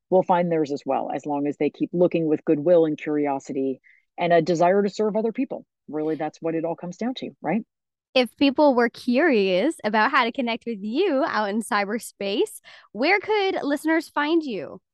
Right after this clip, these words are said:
Speaker 1: That is an excellent question. Uh, well, you know, I have a link tree, which is like, it's not a website, but it's kind of a place where all my stuff sits. And you can find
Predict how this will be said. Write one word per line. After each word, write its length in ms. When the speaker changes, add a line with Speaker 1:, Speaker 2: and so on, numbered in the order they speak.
Speaker 1:
That 160
is 80
an 100
excellent 340
question. 380
Uh, 300
well, 320
you 140
know, 180
I 120
have 140
a 40
link 440
tree, 380
which 160
is 140
like, 200
it's 220
not 220
a 60
website, 500
but 100
it's 140
kind 160
of 80
a 80
place 240
where 160
all 120
my 140
stuff 300
sits. 580
And 160
you 100
can 140
find 360